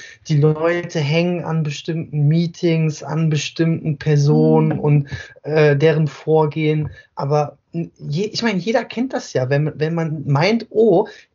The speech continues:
Speaker 1: da gibt's doch Sachen, die kann ich copy-pasten“, ganz ehrlich, wie oft schleichen sich da einfach Fehler ein, weil du eine Sache
Speaker 2: Na
Speaker 1: übersiehst
Speaker 2: klar.
Speaker 1: beim Pasten, ne? Und so ist da auch manchmal besser, einfach direkt von Null anfangen.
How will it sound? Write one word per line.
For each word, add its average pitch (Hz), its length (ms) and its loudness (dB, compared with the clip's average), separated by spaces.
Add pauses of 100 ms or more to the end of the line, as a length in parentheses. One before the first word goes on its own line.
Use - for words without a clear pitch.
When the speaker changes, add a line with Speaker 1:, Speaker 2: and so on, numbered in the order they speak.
Speaker 1:
da 135 100 -4 (220)
gibt's - 160 -2
doch 147 100 -2
Sachen, 147 320 -2
die 139 100 -2
kann 139 200 -2
ich 139 140 -4
copy-pasten“, 151 1040 -4 (360)
ganz 190 280 -2
ehrlich, 165 460 -4
wie 226 240 -8
oft - 380 -10 (260)
schleichen 151 440 -2
sich 151 180 -8
da 151 100 -8
einfach 143 320 -6
Fehler 180 400 -2
ein, 131 300 -8
weil 139 120 4
du 139 80 0
eine 139 140 2
Sache 135 340 -4
Speaker 2:
Na - 100 -6
Speaker 1:
übersiehst 147 360 -2
Speaker 2:
klar. 226 140 -6
Speaker 1:
beim 123 180 -4
Pasten, 131 600 -8 (420)
ne? 208 260 -2 (300)
Und 143 100 -4
so 202 200 0
ist - 200 -4
da - 140 -4
auch - 280 -4
manchmal 220 420 -6
besser, 214 380 -8
einfach - 420 -8
direkt 165 560 -4
von 156 300 -2
Null 160 340 0
anfangen. 113 520 -6